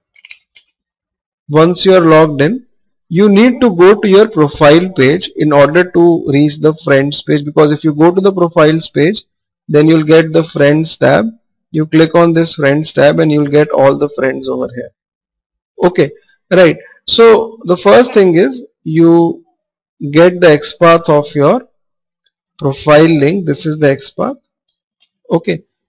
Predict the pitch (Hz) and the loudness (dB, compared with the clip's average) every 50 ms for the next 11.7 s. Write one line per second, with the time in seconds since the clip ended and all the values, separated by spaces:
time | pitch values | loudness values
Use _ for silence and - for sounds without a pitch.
0 | _ - - 165 160 156 147 147 147 160 160 - 165 151 143 147 143 143 151 151 | _ -12 -8 -4 -2 0 4 4 4 4 2 2 -2 0 0 0 0 0 2 2
1 | 160 165 160 - - 135 131 135 139 135 139 139 143 156 160 151 139 139 143 135 | 2 0 0 -2 -4 -4 0 2 2 2 2 0 0 -2 -2 -2 -2 -2 0 0
2 | 131 139 151 180 - _ _ _ _ - 147 139 135 139 143 139 135 131 123 127 | 2 2 0 -2 -4 _ _ _ _ -6 -4 -2 -2 0 -2 -2 -2 -2 -2 -2
3 | 127 127 131 151 185 220 233 _ _ _ _ _ _ _ _ _ _ _ _ - | -2 -2 -2 -2 -4 -6 -8 _ _ _ _ _ _ _ _ _ _ _ _ -20
4 | _ _ - 160 151 143 147 143 143 143 143 139 147 - - - 139 127 - - | _ _ -12 -8 -2 2 2 4 4 4 2 0 -2 -6 -4 -8 -10 -10 -12 -20
5 | - - 170 160 185 185 - _ _ - - - - - - - - - _ _ | -14 -6 -4 -4 -4 -4 -6 _ _ -14 -14 -14 -14 -14 -16 -18 -20 -20 _ _
6 | _ _ _ _ - _ _ _ _ _ _ _ _ _ 147 139 139 143 135 139 | _ _ _ _ -20 _ _ _ _ _ _ _ _ _ -18 -10 -4 -2 0 0
7 | 156 - - - _ - - - - _ _ _ _ _ _ _ - 170 170 175 | 0 -2 -6 -14 _ -16 -16 -16 -16 _ _ _ _ _ _ _ -4 -2 -2 0
8 | 165 180 190 185 196 185 185 - - 190 196 220 254 269 262 247 220 170 156 147 | 2 0 2 2 0 0 0 -2 0 2 4 4 4 2 2 2 2 2 2 2
9 | - 147 151 165 175 - _ _ _ _ - 147 143 139 - - - - 160 147 | 2 0 -2 -2 -4 -8 _ _ _ _ -4 -2 -2 -2 -4 -12 -4 -2 -2 -2
10 | - - 185 185 180 175 156 151 147 147 - - 180 170 170 165 165 160 156 156 | 0 0 2 2 2 4 4 4 2 2 0 0 2 2 2 2 2 0 0 0
11 | 151 - - 156 143 147 143 - 147 143 156 208 - | -2 -6 -4 -2 -2 -2 -2 -6 -8 -6 -6 -6 -8